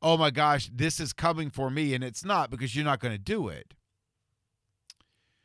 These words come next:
So while you're making your resolutions or while we're, you know, I think most people kinda tweak 'em through the <laughs> first month of, uh, January,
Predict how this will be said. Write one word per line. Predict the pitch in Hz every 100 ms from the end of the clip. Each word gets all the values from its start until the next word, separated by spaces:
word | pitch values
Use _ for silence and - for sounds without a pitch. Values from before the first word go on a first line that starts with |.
| _ _ _ _ _ _ _ _
So | - 202 214
while | 180 208 269
you're | 285 247
making | 170 151 151 175
your | 180 165
resolutions | 165 151 160 156 156 170 151
or | 139
while | 123 139 143 151 135
we're, | 131 127
you | 127 120
know, | 110
I | 110
think | 117
most | 110 117
people | 131 120
kinda | 120 98
tweak | - 107 110 -
'em | 123 123
through | 131 120
the | 107
<laughs> | 98 - - 202
first | 202 - 135
month | 147 156 147
of, | 139 113
uh, | 127 120
January, | 107 120 127 143 151 156 156